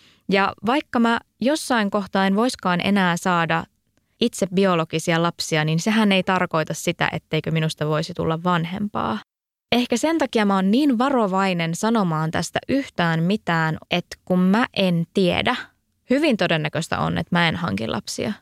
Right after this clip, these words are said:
Se tuntuu niinku todella todennäköiseltä. Mut mä en myöskään tiedä, mitä tää elämä tuo mulle vastaan ja mitä tapahtuu ja minkälaisia käänteitä tulee eteen.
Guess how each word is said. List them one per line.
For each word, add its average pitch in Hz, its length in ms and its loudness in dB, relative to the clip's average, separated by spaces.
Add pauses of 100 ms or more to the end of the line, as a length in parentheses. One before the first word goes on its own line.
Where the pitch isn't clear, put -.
(480)
Se 214 180 -2
tuntuu 185 360 2
niinku 165 220 -2 (100)
todella 196 320 2
todennäköiseltä. 180 800 -4 (540)
Mut 190 160 -2
mä 285 160 4
en 233 60 4
myöskään 202 500 0
tiedä, 185 340 0 (140)
mitä 180 180 0
tää 170 220 0
elämä 165 320 0
tuo 160 200 0
mulle 151 280 -4
vastaan 160 540 -2
ja 170 100 2
mitä 175 260 2
tapahtuu 160 720 -2 (160)
ja 160 240 2 (340)
minkälaisia 170 540 2
käänteitä 165 500 0
tulee 165 320 -2
eteen. 208 480 0